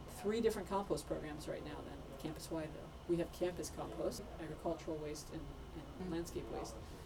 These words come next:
Speaker 1: We have dining going straight to England Gray,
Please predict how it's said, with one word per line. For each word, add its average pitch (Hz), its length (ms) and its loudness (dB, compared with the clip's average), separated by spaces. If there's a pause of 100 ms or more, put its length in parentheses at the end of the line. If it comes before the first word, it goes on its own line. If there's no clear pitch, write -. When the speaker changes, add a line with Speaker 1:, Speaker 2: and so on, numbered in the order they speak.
(400)
Speaker 1:
We 165 140 8
have 165 300 2 (800)
dining 180 480 10
going 165 180 6
straight 160 260 2
to - 100 0
England 160 360 2
Gray, 165 340 6